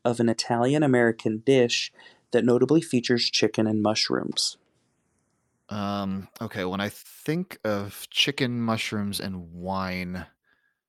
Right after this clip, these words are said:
Speaker 2: my mind immediately goes to Marsala. Um, but let's quickly think about if there's anything else I'm missing.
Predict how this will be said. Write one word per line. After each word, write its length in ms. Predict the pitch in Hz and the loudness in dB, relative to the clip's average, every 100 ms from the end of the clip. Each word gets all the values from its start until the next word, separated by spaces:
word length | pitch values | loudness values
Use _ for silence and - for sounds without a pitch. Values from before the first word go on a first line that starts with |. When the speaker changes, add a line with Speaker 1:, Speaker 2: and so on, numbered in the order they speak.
| _ _ - | _ _ -18
Speaker 2:
my 240 | 87 90 | -12 -10
mind 420 | 90 92 90 92 - | -6 -6 -6 -8 -10
immediately 720 | 90 87 90 98 110 - 104 | -10 -10 -6 -4 -4 -4 -4
goes 260 | 95 90 90 | -4 -6 -6
to 120 | - | -8
Marsala. 920 | 85 82 78 - - 76 67 65 87 - _ _ _ _ _ _ _ - | -6 -2 0 0 0 -2 -2 -4 -4 -8 _ _ _ _ _ _ _ -14
Um, 540 | 76 71 65 62 - _ _ _ _ - - _ _ _ _ _ | -10 -8 -8 -10 -16 _ _ _ _ -14 -14 _ _ _ _ _
but 1000 | - 82 69 82 117 156 - - - - - | -4 -2 0 0 -2 -4 -6 -4 -4 -6 -8
let's 260 | - - - | -6 -4 -2
quickly 800 | - 98 - - 85 85 85 85 | -4 -6 -8 -6 -4 -2 -2 -4
think 420 | - - 82 - | -8 -8 -8 -6
about 280 | - 78 80 | -6 -4 -6
if 100 | - | -8
there's 220 | 78 - | -8 -8
anything 520 | 73 80 - 80 82 | -8 -10 -10 -10 -10
else 300 | - 92 - | -12 -10 -10
I'm 280 | - 120 127 | -6 -4 0
missing. 680 | 98 - 101 107 156 202 | 0 2 2 2 4 4